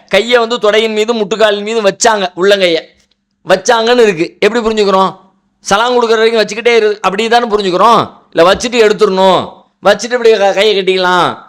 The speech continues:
வச்சுட்டு இப்படி கையை இப்படி, அப்படி நம்ம புரியலையே, யாருமே இப்படி புரியலையே. எந்த, அஹ்,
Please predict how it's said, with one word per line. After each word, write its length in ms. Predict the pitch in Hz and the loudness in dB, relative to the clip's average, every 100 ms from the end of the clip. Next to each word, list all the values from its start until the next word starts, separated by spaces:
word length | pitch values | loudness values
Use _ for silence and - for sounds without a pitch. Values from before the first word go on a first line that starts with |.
| _ | _
வச்சுட்டு 320 | - 196 226 226 | -2 -2 -2 -2
இப்படி 120 | 220 | 0
கையை 200 | 202 208 | 2 2
இப்படி, 180 | 202 196 | 0 -2
அப்படி 280 | 185 208 226 | -6 -2 -2
நம்ம 160 | 214 | 0
புரியலையே, 480 | 196 202 233 208 185 | 0 0 2 4 4
யாருமே 380 | 170 156 214 254 | 2 2 0 0
இப்படி 180 | 254 214 | -2 -4
புரியலையே. 380 | 185 190 185 165 | -4 0 2 0
எந்த, 280 | 175 208 208 190 185 180 175 170 156 - - | -2 2 4 6 6 4 6 4 2 -2 -6
அஹ், 280 | 170 185 | 0 0